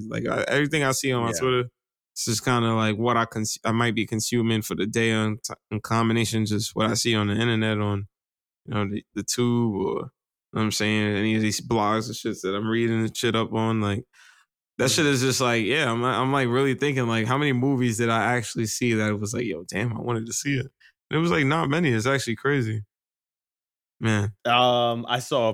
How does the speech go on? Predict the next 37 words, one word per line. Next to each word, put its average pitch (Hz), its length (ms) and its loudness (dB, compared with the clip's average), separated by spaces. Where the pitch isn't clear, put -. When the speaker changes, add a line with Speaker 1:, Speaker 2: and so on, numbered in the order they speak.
Speaker 2:
Palm 123 340 0
Springs. 117 560 -2
It 104 60 -4
was 101 160 -6
a 92 80 -8
Hulu 113 540 -4
exclusive 113 540 -6
with 104 100 -4
my 98 100 -4
son 92 260 -6
Andy 95 300 -6
Samberg 95 600 -8
and 85 380 -12
Kristen 98 440 -14
Milioti. 98 680 -10
She's - 260 -18
from 87 180 -12
How, 92 340 -8
uh, 98 140 -6
she's 113 220 -4
the 101 80 -4
mother 107 280 -2
from 101 180 -10
How 101 140 -6
I 98 40 -6
Met 98 180 -10
Your 95 100 -10
Mother. 98 320 -10
Speaker 1:
Mm. 107 360 -4
Speaker 2:
Uh, 87 540 -4
so 107 220 -2
I 98 120 2
was 101 140 -2
like, 95 160 -6
"All 185 60 2
right, 135 220 0
yeah, 98 200 -4